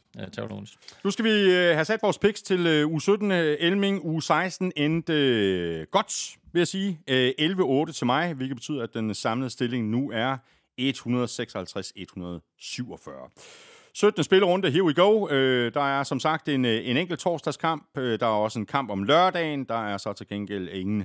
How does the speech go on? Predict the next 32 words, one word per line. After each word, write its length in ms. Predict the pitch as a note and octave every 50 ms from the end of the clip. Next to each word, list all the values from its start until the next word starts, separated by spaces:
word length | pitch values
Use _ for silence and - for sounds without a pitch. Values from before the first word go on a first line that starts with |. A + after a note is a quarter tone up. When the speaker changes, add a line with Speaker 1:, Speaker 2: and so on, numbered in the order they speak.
| F#2 -
Speaker 2:
Monday 340 | A2+ G2+ F#2+ G#2 G#2 G2+ G2
Night-kamp, 540 | F#2+ F#2+ A2 B2+ C#3 - - - A#2 F2+ E2
så 120 | - - G2+
der 80 | F2
er 120 | F2+ E2+ E2+
virkelig 400 | E2+ F#2+ G2+ G2 - F2 E2 E2
et, 120 | - -
øh, 120 | E2+ D#2+ - -
pakket 400 | - G2 F#2+ F#2+ G#2+ F#2 - -
kampprogram 540 | - - G2+ - - F#2+ - E2 D#2 D#2+ - _
på 220 | - G2 F#2 - _ _ _ _ _ -
søndag. 380 | - - C3+ B2 A#2+ F2 D#2 - - - - - - - - -
Vi 120 | D3+ F3+
lægger 320 | F3+ F3+ F3+ F3+ F#3 - G3+
ud 220 | G#3 G#3+ A3+ F#3+
med 400 | - C3+ C3+ D#3+ G3 A3 A3+ G3+ - _ _ _ _
torsdagskampen, 760 | - G#3+ A3 G#3 - G3 E3 - F#3 F#3 F#3 - F3 E3+ D3+ -
og 180 | C#3 C3+ - -
det 220 | C#3+ C#3 - A#2
er 60 | A2+
den, 240 | A2 - A#2+ A#2 D#2+
der 100 | - G#2+
står 200 | - - A#2+ G#2
mellem 300 | A#2 G#2 G2+ G#2+ G#2 F#2 - -
Browns 400 | G2 E2+ F2 F#2 F2+ - - - _
og 240 | - E2 F2+ F#2+ F#2 _ _ _ _ _ - -
Jets, 320 | C3+ C#3+ - - - - -
og 220 | F#2+ F#2 F#2 F2
jeg 280 | D#2+ E2+ E2+ F2+ F#2+ F#2
siger 380 | - - - - - D#2+ E2+ F2 - _ _ _ _ -
Browns. 480 | C#3 C#3+ C#3 A#2 - - - - - - _ _ - - _ - - - _ _
Speaker 1:
Ja, 100 | - A#2